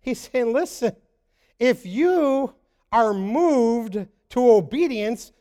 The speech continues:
because of what you, word you have received from an angel, how much more should you be moved to obedience because of the word of Jesus Christ,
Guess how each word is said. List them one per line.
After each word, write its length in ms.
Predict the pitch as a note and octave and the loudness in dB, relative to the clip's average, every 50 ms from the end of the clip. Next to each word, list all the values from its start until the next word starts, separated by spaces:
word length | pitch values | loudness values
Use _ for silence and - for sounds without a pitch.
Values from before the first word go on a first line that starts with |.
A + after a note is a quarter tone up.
| _ - | _ -10
because 320 | A3 - - - D4 C#4 | -10 -8 -6 -6 -6 -6
of 80 | D4 G3+ | -6 -6
what 220 | G#3 C4 C4+ A3+ | -6 -6 -6 -6
you, 200 | G#3 G#3+ A3+ A3+ | -8 -8 -8 -6
word 600 | G#3 G3 D3 F3+ F#3+ F#3+ F3+ D#4+ D#4+ D#4 C#4+ G#3 | -6 -6 -8 -6 -6 -6 -4 -4 -4 -6 -6 -6
you 80 | A#3 B3+ | -4 -4
have 180 | A#3+ B3 G3 | -4 -4 -4
received 560 | G3+ G#3 G3+ - - - B3+ C#4+ C#4+ C#4 G#3 - _ _ _ _ | -8 -10 -12 -12 -12 -12 -10 -8 -8 -8 -8 -10 _ _ _ _
from 240 | - A#3 A#3 A3 | -4 -4 -2 -2
an 100 | G#3+ G#3 | -2 -4
angel, 720 | F3 G3 C#4+ E4+ D#4+ A3+ D#3 F#3 F3+ E3+ F3 F#3+ G3+ G3 - _ _ _ _ _ _ _ _ | -4 -4 -4 -4 -4 -4 -2 -2 0 0 2 0 -2 -4 -8 _ _ _ _ _ _ _ _
how 640 | - - - - B3+ C#4 D4+ E4 F4 F4 F4 D#4+ C#4+ | -20 -16 -10 -4 0 4 6 8 8 8 8 6 4
much 540 | A#3 A3+ A#3 B3+ C#4+ E4 E4 - - - | 0 0 0 2 2 0 0 -4 -10 -12
more 920 | G3 G3 G#3+ A#3+ D4 F4 F#4 F#4 F#4 E4 C#4+ A#3+ A3 A3 B3 D4 D#4+ D#4 - _ _ _ _ _ _ _ | -10 -10 -8 -4 0 2 4 4 6 6 6 6 4 4 2 0 -2 -4 -8 _ _ _ _ _ _ _
should 280 | - - C4 C#4+ G#3+ F3+ | -14 -8 -8 -8 -6 -6
you 100 | A3+ G#3+ | -8 -8
be 180 | G3 A#3+ A3+ | -6 -6 -6
moved 460 | G#3+ A3 C4+ D4+ D#4+ E4 E4 C4+ - | -6 -6 -4 -4 -4 -4 -6 -6 -8
to 140 | - D4 C#4 | -10 -4 -2
obedience 1000 | C4 A#3+ A3+ D#3+ C4+ D#4 F4 E4 C#4+ A#3+ A3 A3 A#3 B3+ - - - - _ _ _ _ _ _ _ _ _ _ _ - | 0 0 -2 -2 -4 -4 -4 -4 -4 -4 -6 -6 -8 -8 -10 -14 -20 -20 _ _ _ _ _ _ _ _ _ _ _ -18
because 300 | F#3+ F3+ - G3 D#3+ D3+ | -16 -12 -10 -10 -10 -10
of 60 | E3 | -12
the 80 | D#3 D3+ | -12 -12
word 220 | D3 D#3+ D#3 C#3+ | -10 -10 -10 -10
of 80 | C#3 A#2+ | -12 -14
Jesus 320 | A2+ A#2+ B2 G#2 G#2 - | -18 -20 -20 -20 -20 -20
Christ, 560 | - - G3+ A#3 G3+ _ _ _ _ _ _ | -20 -20 -20 -20 -20 _ _ _ _ _ _